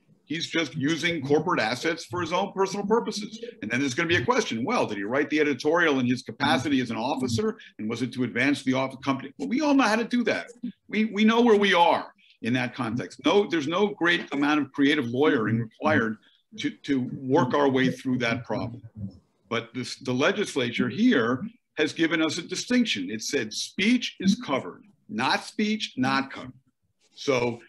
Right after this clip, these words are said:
yes, I think that if they simply issued a resolution and said, "We think X about, uh, I-,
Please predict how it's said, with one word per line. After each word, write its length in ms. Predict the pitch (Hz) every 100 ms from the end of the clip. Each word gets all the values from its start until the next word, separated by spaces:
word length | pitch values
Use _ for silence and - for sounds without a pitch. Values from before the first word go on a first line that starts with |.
| _ _ -
yes, 500 | - 135 240 - -
I 140 | 110
think 240 | 156 151
that 160 | 147 147
if 160 | 139 135
they 120 | 131
simply 440 | - 220 233 196 175
issued 280 | 196 - 180
a 40 | 165
resolution 1080 | 151 143 139 127 127 - 139 127 127 123 - _ _ _ _ -
and 120 | 107
said, 400 | - 123 120 107
"We 220 | 135 170
think 480 | - 156 147 147 170
X 420 | 143 117 139 - - 113
about, 440 | 113 117 113 113 104
uh, 360 | 117 117 117 110 113
I-, 80 | 135